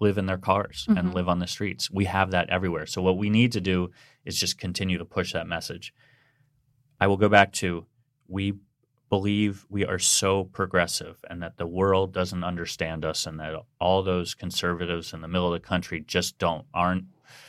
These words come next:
Speaker 1: aren't, they don't like to take care of people like we do
Speaker 2: Mm-hmm.
Speaker 1: in San Francisco.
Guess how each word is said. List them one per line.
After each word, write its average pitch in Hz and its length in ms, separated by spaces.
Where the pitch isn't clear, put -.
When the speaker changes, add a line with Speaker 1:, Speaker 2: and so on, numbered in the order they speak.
Speaker 1:
aren't, 110 260
they 113 100
don't 107 200
like 98 180
to 101 80
take 90 220
care 87 240
of 82 120
people 85 280
like 80 180
we 101 140
do 87 120
Speaker 2:
Mm-hmm. 80 100
Speaker 1:
in 78 60
San 85 180
Francisco. - 520